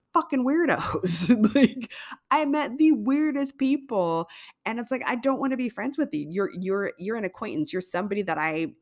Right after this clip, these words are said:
interacting with." It's like a coworker. It's like, I'm interacting with you because I have to and not because I want to. And that doesn't feel good when you're trying to build a community to be with people that you feel like you're stuck with.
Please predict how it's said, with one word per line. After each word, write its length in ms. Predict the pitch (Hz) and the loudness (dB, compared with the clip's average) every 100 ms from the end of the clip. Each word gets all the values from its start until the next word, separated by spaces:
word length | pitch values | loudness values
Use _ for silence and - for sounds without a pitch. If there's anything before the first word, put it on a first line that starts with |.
| 180 | -6
interacting 640 | 185 147 165 - 240 247 | -4 -2 -4 -6 -6 -4
with." 240 | 254 269 269 _ - _ _ _ _ - | -4 -4 -8 _ -20 _ _ _ _ -2
It's 140 | 233 | 2
like 100 | 277 | 2
a 80 | 214 | 2
coworker. 600 | - 269 247 151 98 - | 2 2 4 2 0 -6
It's 100 | - | -6
like, 140 | 214 202 | -6 -4
I'm 140 | 190 | -2
interacting 500 | 202 220 196 202 214 | -2 -2 -2 -2 -4
with 160 | 190 180 | -4 -4
you 100 | 190 | -4
because 240 | 180 180 | -4 -6
I 80 | 160 | -8
have 340 | - 196 202 - | -6 -4 -4 -6
to 120 | 139 | -6
and 100 | 143 | -4
not 140 | 156 | -4
because 220 | 165 170 | -6 -10
I 80 | 151 | -8
want 340 | 143 151 185 - | -6 -4 -4 -6
to. 140 | 120 | -8
And 120 | 110 | -6
that 140 | 196 - | -4 -4
doesn't 320 | 139 127 - | -6 -8 -6
feel 160 | 143 143 | -6 -4
good 320 | 147 156 190 - _ - - _ _ _ - - | -2 -4 -4 -12 _ -20 -20 _ _ _ -16 -6
when 160 | 170 | -2
you're 100 | 156 | -2
trying 220 | 160 170 | -4 -4
to 40 | 156 | -4
build 240 | 151 151 | -4 -6
a 40 | 143 | -6
community 520 | 151 202 196 165 160 | -6 -4 -4 -2 -2
to 160 | 147 139 139 | -4 -10 -8
be 220 | 156 160 - _ _ _ | -4 -4 -6 _ _ _
with 180 | 170 175 | -2 -2
people 300 | 196 180 160 | -4 -6 -4
that 140 | 156 | -4
you 140 | 131 131 | -6 -8
feel 200 | - 185 | -2 -2
like 200 | 156 - | -2 -8
you're 60 | |
stuck 380 | 135 - 202 - | -10 -2 -2 -2
with. 200 | - 90 | -6 -6